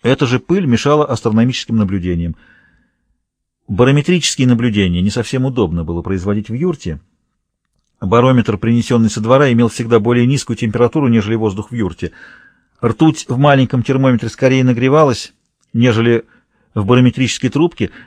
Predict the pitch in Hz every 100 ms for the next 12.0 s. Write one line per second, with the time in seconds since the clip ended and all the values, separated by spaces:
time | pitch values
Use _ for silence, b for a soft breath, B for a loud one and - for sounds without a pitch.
0 | B _ 104 120 120 113 98 92 104 117
1 | 123 117 98 101 156 156 151 - 143 135
2 | 139 135 127 b b b _ _ - 110
3 | 110 113 120 113 107 117 123 160 - -
4 | 135 139 - 139 107 78 - - _ _
5 | _ _ _ _ _ _ _ _ _ _
6 | _ _ _ _ _ _ _ _ _ _
7 | _ _ _ _ _ - 127 139 147 143
8 | - 127 120 127 - 117 113 110 87 -
9 | 104 110 - 101 120 147 190 170 78 78
10 | - _ _ _ _ _ - - 98 90
11 | 90 98 92 - 101 98 90 101 92